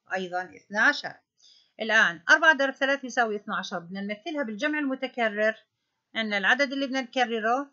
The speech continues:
ثلاثة، كم مرة بدنا نكررها؟ بدنا نكررها أربع مرات. إذن ثلاثة زائد ثلاثة زائد ثلاثة زائد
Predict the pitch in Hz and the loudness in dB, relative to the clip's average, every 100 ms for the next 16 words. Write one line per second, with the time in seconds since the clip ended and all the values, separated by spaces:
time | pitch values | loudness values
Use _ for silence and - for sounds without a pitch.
0 | - 247 240 196 196 294 330 285 240 247 | -2 2 2 0 -4 -2 0 0 -2 -4
1 | 240 240 226 220 220 214 190 190 175 226 | -4 -4 -4 -2 -2 -2 -4 -10 -6 -6
2 | 208 147 208 208 226 254 254 254 160 _ | -2 -2 -2 -4 -2 -2 -2 -2 -4 _
3 | _ _ _ 190 196 202 247 277 254 208 | _ _ _ -6 -6 -2 4 4 4 0
4 | 190 131 - 226 262 247 190 185 - - | -6 -6 -6 -2 0 0 -4 -6 -8 -8
5 | 233 269 277 226 240 - | -4 -2 -4 -4 -4 -6